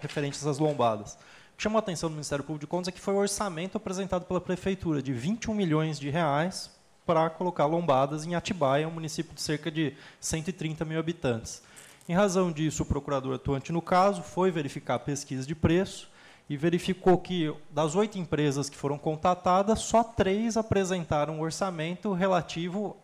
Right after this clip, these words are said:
à efetiva implantação das lombadas, que dava mais ou menos dezesseis milhões de reais para implantar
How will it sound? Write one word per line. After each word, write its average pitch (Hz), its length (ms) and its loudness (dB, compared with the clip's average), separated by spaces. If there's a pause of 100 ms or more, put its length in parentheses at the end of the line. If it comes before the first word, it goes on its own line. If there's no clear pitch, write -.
à 160 220 6
efetiva 170 640 -2 (200)
implantação 143 840 0
das 143 140 -2
lombadas, 143 640 0
que - 100 -10
dava 139 260 -2
mais 143 220 -4
ou 147 80 -4
menos 151 380 -6 (400)
dezesseis 160 500 0
milhões 139 400 0
de 143 80 -2
reais 139 560 0
para 139 160 -4
implantar 139 600 0